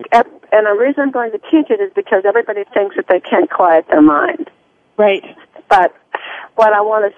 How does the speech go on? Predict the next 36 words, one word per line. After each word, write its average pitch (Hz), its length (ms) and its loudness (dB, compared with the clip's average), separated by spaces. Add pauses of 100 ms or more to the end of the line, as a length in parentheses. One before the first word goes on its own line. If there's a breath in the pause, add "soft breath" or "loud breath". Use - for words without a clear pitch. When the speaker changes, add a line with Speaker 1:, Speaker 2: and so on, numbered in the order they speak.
Speaker 1:
say 277 140 4
is 208 480 0 (120)
that 185 360 0 (460 soft breath)
we 262 180 4 (140)
have 269 400 0
quiet 220 500 0
built 180 240 2
into 196 420 0
our 214 140 2
bodies. 196 540 -2 (500)
Speaker 2:
Mm-hmm. 202 300 -8
Speaker 1:
We 202 140 -2
don't 196 260 -6
realize 254 440 2
that 170 200 -6
because 185 300 -2
our 175 100 2
minds 185 300 0
are 180 40 -2
busy, 185 260 -4
busy, 180 240 -4
busy, 185 380 -2
and 180 120 -4
our 175 100 -4
thoughts 180 340 -6
are 185 60 -6
busy, 180 240 -4
busy, 175 240 -6
busy. 180 320 -6 (460 loud breath)
But - 120 -2
we 269 300 0
have 277 240 -2
quiet 240 480 0
built 202 260 0
into 208 280 -2
our 175 180 2